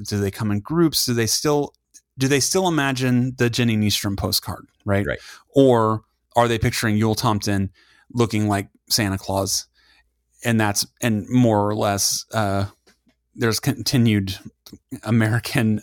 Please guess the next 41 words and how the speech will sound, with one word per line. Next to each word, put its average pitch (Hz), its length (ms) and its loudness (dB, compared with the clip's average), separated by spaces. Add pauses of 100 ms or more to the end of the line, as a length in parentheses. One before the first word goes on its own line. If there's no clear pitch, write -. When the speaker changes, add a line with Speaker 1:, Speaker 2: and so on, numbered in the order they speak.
Speaker 1:
uh, 107 220 0
cultural 110 460 -4
<laughs> 107 60 -2
hegemony. 107 540 -2 (320)
Speaker 2:
Right. 113 180 -6
Speaker 1:
Um, 104 380 0
Speaker 2:
Right. 69 80 -2 (1080)
Speaker 1:
and, 135 140 0
and 131 160 0
I 123 140 2
don't 120 240 -2
know. 107 580 0
Uh, 107 300 0 (100)
I 127 100 2
think 175 360 0
it's 202 140 0
a 185 60 0
mix. 156 320 2
And 139 160 0
so 139 180 2
the 127 160 0
way, 156 320 0
the 143 140 0
way 165 180 2
that 175 200 -2
I 127 120 2
can, 120 600 -2
you 123 120 2
know, 110 120 2
without 120 440 0
going 135 280 2
these 107 160 0
places, 104 420 -2
the, 110 180 -2 (100)
my 117 320 0
best 131 560 -2
way 117 320 -2
to 113 100 -2
try 117 180 -2
and 110 100 -2
understand 113 640 0